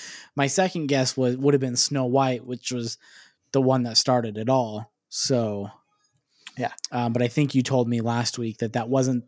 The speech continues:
Speaker 1: it may be on your list, but it wasn't the one that you
Speaker 2: It
Speaker 1: initially
Speaker 2: wasn't the one
Speaker 1: thought
Speaker 2: that
Speaker 1: of.
Speaker 2: I, the first movie you thought of. Obviously, Cody, I don't know if you had a first movie 'cause you're the one who brought the idea. So I don't know if you, you had one,
Speaker 1: Sure.
Speaker 2: but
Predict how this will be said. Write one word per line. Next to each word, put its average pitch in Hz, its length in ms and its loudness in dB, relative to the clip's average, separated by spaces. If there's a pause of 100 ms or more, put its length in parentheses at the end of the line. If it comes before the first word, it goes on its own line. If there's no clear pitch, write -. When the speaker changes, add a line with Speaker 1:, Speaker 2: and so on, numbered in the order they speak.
(100)
Speaker 1:
it 147 100 2
may 175 140 4
be 175 160 4
on 165 120 0
your 147 120 -4
list, 139 180 -2
but 139 80 -6
it 135 60 -2
wasn't 151 260 0
the 143 60 4
one 139 160 4
that 127 120 -4
you 131 140 2
Speaker 2:
It 123 60 0
Speaker 1:
initially 139 500 4
Speaker 2:
wasn't 180 240 2
the 175 80 6
one 175 220 6
Speaker 1:
thought 131 160 2
Speaker 2:
that 170 80 2
Speaker 1:
of. 160 60 -2
Speaker 2:
I, 147 440 4 (460)
the 143 100 -2
first 190 320 2
movie 185 260 4
you 170 160 6
thought 156 300 4
of. 165 80 0
Obviously, 202 420 4
Cody, 170 380 4
I 165 60 8
don't 165 100 2
know 156 60 2
if 139 100 -6
you 170 80 0
had 160 180 4
a 151 40 4
first - 260 -2
movie 143 160 -2
'cause 139 180 0
you're 165 120 4
the 151 100 4
one 147 100 0
who 131 80 -2
brought 135 220 0
the 127 120 -4
idea. 127 340 0
So 139 160 -2
I 139 80 0
don't 143 100 -2
know 135 140 -2
if 120 100 -10
you, 131 280 -4 (680)
you 151 160 0
had 147 240 2
one, 135 220 -4
Speaker 1:
Sure. 123 160 4
Speaker 2:
but 131 160 -4